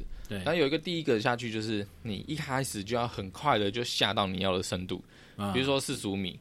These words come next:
Speaker 1: 啊。
Speaker 2: 那你一开始就要很快。其实你不一定要很快，但是为了你要在，在那个深度待得更久的话，你就会，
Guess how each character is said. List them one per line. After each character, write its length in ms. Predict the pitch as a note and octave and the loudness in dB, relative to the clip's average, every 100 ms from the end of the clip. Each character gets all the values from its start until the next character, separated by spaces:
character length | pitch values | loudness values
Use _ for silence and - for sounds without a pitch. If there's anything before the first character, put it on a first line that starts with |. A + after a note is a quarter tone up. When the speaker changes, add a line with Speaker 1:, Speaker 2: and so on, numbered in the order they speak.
| - | -12
Speaker 1:
啊。 240 | - G2 F#2 | -6 -6 -4
Speaker 2:
那 80 | B2+ | -2
你 140 | C3+ | -2
一 40 | C3 | -2
开 200 | C#3+ C#3 | -2 -2
始 140 | B2 | -2
就 100 | G#2+ | -2
要 80 | A#2 | -2
很 160 | A2 F#2+ | -2 -4
快。 160 | - | -4
其 140 | G2 F#3+ | -2 0
实 80 | |
你 260 | G#3 C3+ G#2 | 2 4 2
不 220 | G#2 D#3+ | 0 2
一 40 | C#3 | 4
定 100 | C3+ | 2
要 100 | A2+ | 0
很 120 | G2+ | -2
快， 200 | - A#2 | -2 0
但 160 | A2+ C#3+ | 0 -2
是 120 | D#3+ | 0
为 180 | D#3+ D#3+ | 4 6
了 120 | A2 | 6
你 120 | G2+ | 2
要 240 | G#2+ A#2 | 2 2
在， 260 | B2+ C3+ A#2 A2+ - | 2 2 2 -2 -2
在 120 | C3+ | -2
那 100 | C3 | 0
个 160 | A2+ | 0
深 340 | G2+ - A2 A2+ | 0 0 0 0
度 220 | B2 G2+ | 0 -2
待 240 | - G#2 | 4 4
得 180 | G#2+ F#2+ - | 6 2 2
更 180 | A#2+ F#2 - | 0 0 -4
久 180 | - - | -6 -6
的 80 | |
话， 200 | G#2 G2+ - - - - - - | -2 -4 -4 -16 -20 -20 -20 -8
你 100 | A#2 | -4
就 180 | A2 C3+ | 2 4
会， 220 | C#3 B2 | 8 6